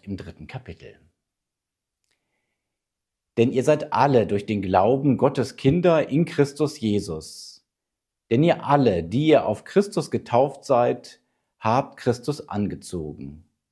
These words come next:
Hier ist nicht Jude noch Grieche, hier ist nicht Sklave noch Freier, hier ist nicht Mann noch Frau.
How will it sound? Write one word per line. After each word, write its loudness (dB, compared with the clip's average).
Hier -4
ist -10
nicht -12
Jude 2
noch -2
Grieche, -2
hier 0
ist -10
nicht -6
Sklave -2
noch -6
Freier, -2
hier 4
ist -4
nicht -4
Mann -2
noch -4
Frau. -12